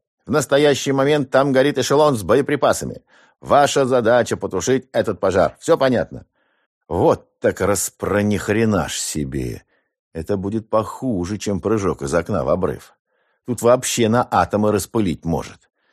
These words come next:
И что по этому поводу говорит наука? Вернусь ли я назад? И в каком, э, состоянии? А что по этому поводу думают окружающие? Я посмотрел вокруг.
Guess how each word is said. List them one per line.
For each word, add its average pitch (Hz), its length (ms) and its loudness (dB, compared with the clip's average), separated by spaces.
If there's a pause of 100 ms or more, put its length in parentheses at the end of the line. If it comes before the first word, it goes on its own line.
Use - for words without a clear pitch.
(220)
И - 60 -16
что - 200 -6
по 101 100 -2
этому 82 300 -2
поводу 73 340 -2
говорит 71 320 -4
наука? 71 500 -4 (640)
Вернусь 71 400 -6
ли 143 100 -2
я 147 100 2
назад? 143 460 -4 (100)
И - 80 -20
в - 80 -20
каком, 104 420 -4
э, 80 240 -2
состоянии? 62 760 -6 (500)
А - 80 -20
что - 160 -8
по 101 100 -2
этому 78 280 -2
поводу 76 340 -2
думают 76 340 -4
окружающие? 69 920 -6 (360)
Я 87 200 -4
посмотрел 85 640 -4
вокруг. - 540 -8